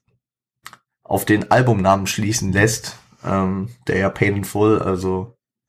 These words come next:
komplett, also voll bezahlt ausdrückt.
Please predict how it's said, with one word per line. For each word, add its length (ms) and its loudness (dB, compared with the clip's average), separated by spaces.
komplett, 800 -2
also 320 -2
voll 440 -4
bezahlt 640 -2
ausdrückt. 600 -6